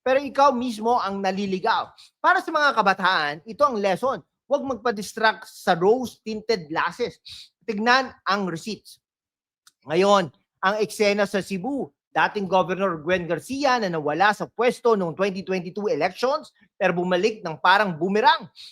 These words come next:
Biglang nag-volunteer ng tulong sa Camotes Islands noong November six. Noble, no? Surface level lang. Pero si Governor Pam Barquatro, ah, sa I-, A N C interview noong November five, diretsong tinawag na preventable ang disaster.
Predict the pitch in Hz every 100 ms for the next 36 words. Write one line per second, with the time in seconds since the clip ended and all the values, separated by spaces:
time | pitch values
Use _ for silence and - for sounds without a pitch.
0 | _ 190 240 254 233 165 160 226 233 214
1 | 233 220 180 - 240 247 240 214 196 151
2 | 175 208 208 185 - 196 220 226 220 -
3 | 170 160 180 196 190 165 302 - - _
4 | _ 156 180 240 208 180 123 139 269 311
5 | - - _ 302 330 330 269 202 202 202
6 | 202 220 220 - _ - 302 339 - 190
7 | 247 285 269 240 226 - 226 196 185 190
8 | - 247 - 143 143 175 - _ - 190
9 | 240 202 180 214 214 - 247 269 254 202
10 | 220 233 214 208 175 220 277 175 170 175
11 | 196 196 185 - 247 247 196 - _ -
12 | 196 247 247 220 - 190 226 233 233 196
13 | 180 175 165 220 233 185 185 190 254 208
14 | 156 156 - 196 196 - 196